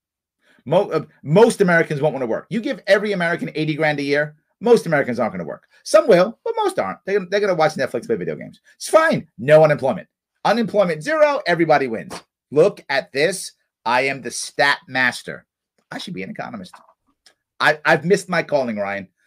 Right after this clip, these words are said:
I should have been an economist. That's what it is. Absolutely. So, all right. Um, Mike says, "New York spends fifty-five K per nonviolent offender, but only twenty-eight K on K through twelve students." Yeah, you know what, Mike? What we should do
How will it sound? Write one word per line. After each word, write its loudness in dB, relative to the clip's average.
I 2
should -4
have -4
been -2
an -6
economist. -10
That's 0
what -4
it -8
is. -10
Absolutely. -8
So, -4
all 6
right. 2
Um, 0
Mike 2
says, 4
"New -4
York 2
spends -8
fifty-five -2
K 0
per -4
nonviolent 0
offender, -2
but -8
only 2
twenty-eight 2
K 0
on 0
K -2
through -8
twelve -6
students." -6
Yeah, 4
you -2
know 2
what, 4
Mike? 4
What 0
we -4
should -10
do 2